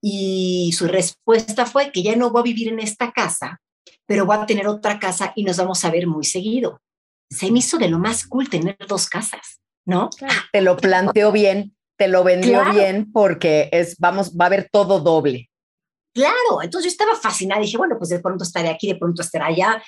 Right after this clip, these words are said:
Speaker 1: don-, ay, mi, mi bicicleta seguramente cabe, ¿no? Estaba yo enloquecida con la idea. Cuando entendí lo que era divorcio, y que ya no íbamos a estar juntos, que ya no íbamos a ser familia,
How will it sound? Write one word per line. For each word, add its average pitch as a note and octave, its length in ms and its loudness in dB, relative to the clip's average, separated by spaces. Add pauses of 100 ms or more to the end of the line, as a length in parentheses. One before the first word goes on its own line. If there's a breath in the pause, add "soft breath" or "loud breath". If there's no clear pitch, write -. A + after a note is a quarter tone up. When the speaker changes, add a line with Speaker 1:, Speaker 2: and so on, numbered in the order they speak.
(140 loud breath)
Speaker 1:
don-, G3+ 300 -2
ay, G3+ 240 -2
mi, G3 180 -2
mi G#3 120 4
bicicleta G3 460 -2
seguramente F3+ 580 -2
cabe, A#3 380 2
¿no? G#3+ 100 0
Estaba B3+ 300 0
yo C4 280 0
enloquecida A3+ 800 -4
con G#3+ 200 -2
la G#3 100 -2
idea. G#3+ 320 -2 (880)
Cuando A#3+ 220 2
entendí B3+ 460 2
lo G#4+ 180 -2
que A#3+ 80 -4
era A3 160 0
divorcio, F3 840 -6
y F3 120 -8
que F3+ 140 2
ya G3+ 60 0
no A3 80 0
íbamos G#3 200 -2
a - 20 -4
estar F#3 360 -4
juntos, F3 440 -4
que E3 120 -4
ya F3 80 4
no G#3+ 80 2
íbamos A3+ 180 -2
a F3 60 -2
ser F3+ 180 -4
familia, F3 680 0